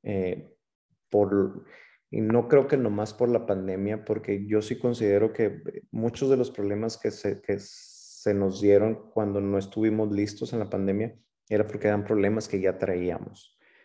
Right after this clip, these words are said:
Y, y llámese en cualquiera, o sea, en el negocio, yo te puedo poner el ejemplo, si yo tuve problemas con Hugo porque Hugo, eh, falleció, pues quiere decir que no estábamos preparados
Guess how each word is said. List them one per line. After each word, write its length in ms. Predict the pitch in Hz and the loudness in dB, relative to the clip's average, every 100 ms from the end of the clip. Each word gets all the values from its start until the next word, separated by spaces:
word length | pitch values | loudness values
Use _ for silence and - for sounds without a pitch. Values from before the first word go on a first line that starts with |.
| _ - | _ -6
Y, 340 | 104 101 113 | -4 -2 0
y 80 | 101 | 0
llámese 380 | 101 104 113 139 | 2 0 0 -2
en 80 | 120 | 0
cualquiera, 580 | 95 95 104 113 104 | -2 0 2 2 2
o 80 | 92 | 0
sea, 120 | - | -4
en 120 | 101 98 | -4 -2
el 100 | 95 | -2
negocio, 420 | 92 98 107 117 | 2 2 2 0
yo 120 | 110 | -2
te 80 | 110 | 0
puedo 180 | 117 110 | 0 0
poner 220 | 107 104 | -2 -2
el 100 | 104 | -4
ejemplo, 500 | 98 98 98 120 120 - _ | -4 -4 0 0 0 -14 _
si 180 | - 107 | -4 2
yo 160 | 104 | 2
tuve 220 | 104 120 120 | 4 0 2
problemas 480 | 107 101 107 113 | 0 0 0 -2
con 260 | - 104 101 | -2 -2 0
Hugo 440 | 104 104 113 117 | 0 2 2 0
porque 320 | 117 104 - 98 | -2 -4 -2 -2
Hugo, 580 | 98 104 113 110 - - | -2 4 6 6 0 -8
eh, 680 | 104 98 98 - - - - _ _ _ - - | -6 -4 -2 -4 -4 -8 -12 _ _ _ -20 -20
falleció, 760 | - 107 95 95 104 117 135 - - _ _ | -2 2 2 2 4 2 2 -8 -20 _ _
pues 180 | 101 - | -8 0
quiere 180 | 101 | 2
decir 220 | 104 113 113 | 2 -2 -2
que 420 | 117 113 - - | 0 0 -2 -8
no 200 | 107 101 | -4 -2
estábamos 580 | 101 - 113 120 120 - | -2 0 0 0 -2 -2
preparados 1040 | 104 101 92 92 104 131 101 101 - _ | -2 -2 -2 0 0 -2 -6 -12 -20 _